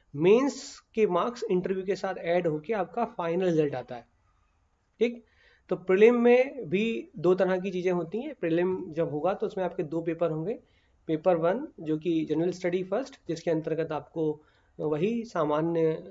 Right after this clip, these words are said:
इतिहास, मतलब आधुनिक भारत का इतिहास, मध्यकालीन भारत, प्राचीन भारत, भूगोल के बारे में, अ, ईवीएस, environment के बारे में,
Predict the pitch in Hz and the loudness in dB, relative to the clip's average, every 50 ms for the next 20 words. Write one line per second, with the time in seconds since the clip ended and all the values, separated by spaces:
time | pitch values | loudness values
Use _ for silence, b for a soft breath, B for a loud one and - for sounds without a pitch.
0 | 185 - - - 156 156 165 156 131 - 147 151 156 151 151 - 156 147 156 156 | -14 -10 -4 -4 -4 -2 -2 -4 -4 -4 -6 -6 -6 -6 -6 -6 -6 -4 -2 -2
1 | 139 139 156 170 165 151 147 147 156 151 - 160 156 143 143 139 135 139 139 139 | -2 -2 -2 -2 0 0 0 -2 -2 -2 0 -2 -2 -2 -4 -6 -6 -6 -6 -8
2 | 139 - - _ _ _ - - 156 156 160 151 156 156 147 147 151 156 151 147 | -10 -14 -18 _ _ _ -4 -2 -2 0 0 0 0 0 0 2 0 0 -2 -2
3 | 135 131 131 143 147 143 - _ _ _ _ _ _ _ _ _ _ _ _ - | -4 -4 -4 -4 -4 -6 -8 _ _ _ _ _ _ _ _ _ _ _ _ 0
4 | 160 156 156 - 185 190 180 165 147 143 139 135 139 156 165 165 160 165 147 143 | 0 0 0 2 2 2 4 4 2 0 -2 0 0 0 -2 -2 -4 -10 -8 -8
5 | 147 143 160 170 175 170 165 156 147 147 147 143 143 143 143 147 156 160 165 170 | -4 0 0 2 2 2 0 -2 -2 -2 -2 -2 -2 -2 0 2 2 2 0 -2
6 | 165 _ _ _ _ _ - 147 143 - - 180 180 175 185 190 175 165 165 165 | -6 _ _ _ _ _ -14 -12 -12 -10 -6 -4 -4 -2 0 0 0 0 0 0
7 | 165 151 156 160 170 175 175 165 160 147 160 147 147 139 135 135 135 135 143 156 | -2 0 0 0 0 2 0 0 0 -2 -2 -4 -4 -4 -6 -8 -8 -6 -4 -4
8 | 165 170 | -4 -6